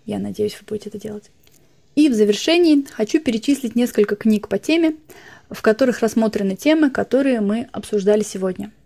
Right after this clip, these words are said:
Итак, первая книга — это Денис Каплунов. «Нейрокопирайтинг.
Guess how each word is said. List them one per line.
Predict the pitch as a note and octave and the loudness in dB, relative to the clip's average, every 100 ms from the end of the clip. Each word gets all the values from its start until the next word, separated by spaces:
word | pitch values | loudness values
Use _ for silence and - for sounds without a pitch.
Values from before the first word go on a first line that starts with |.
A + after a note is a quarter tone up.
| _ _ | _ _
Итак, | A#3+ A#3 G#3+ | -4 0 0
первая | - B3 G#3 G3 | 2 4 4 2
книга — | C4 E4+ D#4+ D4 - - - _ | 2 2 0 -4 -10 -20 -20 _
это | D4+ E4 B3 | -2 0 0
Денис | G#3 A3 C#4 | 2 2 2
Каплунов. | - G#3+ G#3+ G3 F#3 - _ _ _ _ _ | 0 -4 -2 -2 -4 -10 _ _ _ _ _
«Нейрокопирайтинг. | G#3+ B3+ E4 D4 A#3 A3 G#3 G3 G#3 G3+ | 2 4 4 0 2 2 4 2 -2 -10